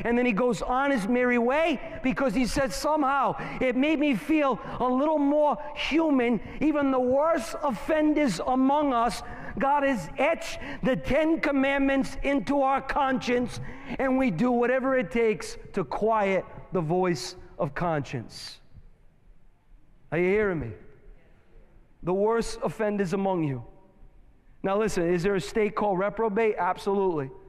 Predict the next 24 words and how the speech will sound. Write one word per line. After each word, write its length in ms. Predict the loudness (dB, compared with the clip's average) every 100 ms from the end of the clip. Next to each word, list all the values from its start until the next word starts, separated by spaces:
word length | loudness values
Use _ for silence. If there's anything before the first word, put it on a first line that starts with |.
| -20 -20 -20 -20 -20 -14
In 60 | -4
fact, 220 | -2 0
I 80 | 2
would 140 | 2
argue 280 | 2 2 0
that 100 | 0
reprobate 500 | 0 0 0 2 2
is 120 | 0
the 60 | 0
biblical 380 | -2 -2 -2 -2
parallel 520 | 0 0 2 0 0
for 80 | -2
psychopathy. 720 | -4 -2 -2 -2 -4 -8 -12 -16 -20 -20 -20 -20 -20 -20 -20 -20 -20 -20 -20 _ -20 -8
The 80 | -6
difference 440 | -2 -2 0 0 -2
is 100 | -2
the 80 |
Bible 340 | -2 0 0 0
recognizes 600 | 0 -2 -2 -2 -2 -4
it's 180 | -4 -4
a 60 |
state 380 | -4 -2 0 0
that 180 | -2 -4 -2
anyone 800 | 0 2 2 2 0 0 -2